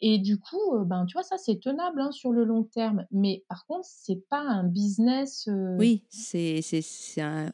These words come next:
Speaker 1: qui va
Speaker 2: je, je veux
Speaker 1: venir,
Speaker 2: dire,
Speaker 1: heu,
Speaker 2: c'est pas un hobby, mais
Speaker 1: Bah, c'est-à-dire que c'est, c'est pas un, un, un business qui va venir remplacer ton revenu principal.
Speaker 2: Oui, c'est ça. Mmh.
Speaker 1: Voilà.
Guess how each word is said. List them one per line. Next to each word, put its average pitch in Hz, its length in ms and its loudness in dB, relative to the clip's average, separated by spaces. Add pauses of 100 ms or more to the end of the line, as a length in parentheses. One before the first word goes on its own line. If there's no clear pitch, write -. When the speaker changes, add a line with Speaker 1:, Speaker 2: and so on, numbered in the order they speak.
(140)
Speaker 1:
qui 214 160 0
va 196 100 4
Speaker 2:
je, 202 60 6
je 214 60 10
veux - 60 8
Speaker 1:
venir, - 40 4
Speaker 2:
dire, 175 160 8
Speaker 1:
heu, - 20 8
Speaker 2:
c'est 202 100 6
pas 180 180 6
un 180 100 6
hobby, 233 400 10
mais 170 500 4
Speaker 1:
Bah, 233 160 4
c'est-à-dire 269 460 0
que 247 180 0
c'est, - 280 -10
c'est 247 160 -2
pas 330 200 0
un, 262 280 2
un, 220 200 -2
un 208 180 2
business 240 460 6
qui 226 120 -4
va 208 80 4
venir 202 200 6
remplacer 214 460 0
ton 254 140 2
revenu 208 260 4
principal. 214 460 0
Speaker 2:
Oui, 220 80 4
c'est 226 100 0
ça. 233 220 -2 (200)
Mmh. 208 60 2
Speaker 1:
Voilà. 180 280 -2